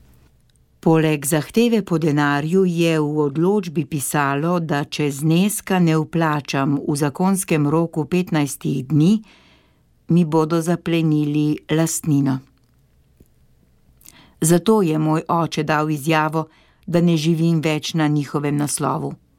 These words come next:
Ustrašil se je rubeža. To pomeni, da je odprl pismo.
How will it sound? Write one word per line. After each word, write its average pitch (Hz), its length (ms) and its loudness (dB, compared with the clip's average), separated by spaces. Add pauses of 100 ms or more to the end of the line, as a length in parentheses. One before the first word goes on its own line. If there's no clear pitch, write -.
(760)
Ustrašil 151 640 0
se 160 220 0
je 156 120 2
rubeža. 151 480 -4 (1200)
To 151 120 0
pomeni, 156 680 2 (400)
da 170 120 2
je 180 180 4
odprl 190 440 -2
pismo. 190 500 -4